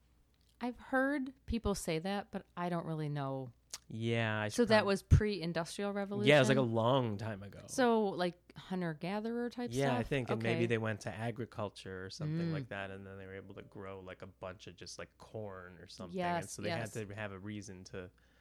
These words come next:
Speaker 2: to do that, I guess.
Speaker 1: Yes.
Speaker 2: Maybe. I don't know what I'm talking about most of the
Speaker 1: I think
Speaker 2: time.
Speaker 1: that sounds like an expert
Speaker 2: right.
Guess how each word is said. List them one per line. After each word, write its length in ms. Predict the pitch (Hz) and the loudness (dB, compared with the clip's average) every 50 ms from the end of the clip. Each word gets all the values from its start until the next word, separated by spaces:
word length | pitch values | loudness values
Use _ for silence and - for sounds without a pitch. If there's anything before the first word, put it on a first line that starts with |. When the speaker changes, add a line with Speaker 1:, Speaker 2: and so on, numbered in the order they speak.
| _ _ _ _ - - | _ _ _ _ -20 -14
Speaker 2:
to 100 | - 107 | -12 -10
do 240 | 98 104 113 123 120 | -6 -2 -2 -2 -2
that, 280 | - 92 85 - - - - | -2 -6 -10 -12 -16 -14 -12
I 60 | 107 | -12
guess. 400 | 95 90 95 87 85 - - - _ _ _ | -8 -8 -8 -8 -8 -12 -16 -18 _ _ _
Speaker 1:
Yes. 400 | - 160 127 - - - - - - - - _ _ - | -6 -6 -6 -6 -8 -12 -16 -18 -20 -20 -20 _ _ -6
Speaker 2:
Maybe. 300 | 104 107 87 - - - _ _ _ - | -4 -4 -4 -6 -12 -18 _ _ _ -2
I 80 | - 147 | 2 2
don't 80 | 165 156 | 4 4
know 80 | 135 | 4
what 100 | 120 107 | 2 0
I'm 60 | 101 | -2
talking 300 | 98 - 131 143 160 175 | -2 2 2 2 4 4
about 260 | 175 165 170 165 - - | 2 2 2 0 0 -2
most 340 | 139 156 160 160 - - | 0 0 0 0 -2 -2
of 60 | 165 139 | 0 0
the 0 | |
Speaker 1:
I 60 | 104 | 0
think 100 | - - | -2 -6
Speaker 2:
time. 480 | - - - 143 147 160 170 185 196 | -4 2 6 8 8 10 8 8 8
Speaker 1:
that 120 | 196 185 175 | 8 6 4
sounds 220 | - 185 185 180 | 4 -2 -4 -2
like 140 | 180 175 160 | -4 -4 -4
an 180 | 160 147 - - - | -6 -8 -10 -8 -6
expert 420 | 160 160 - - - 139 127 - | -6 -6 -6 0 2 2 2 4
Speaker 2:
right. 200 | 127 135 156 - | 2 0 -2 -4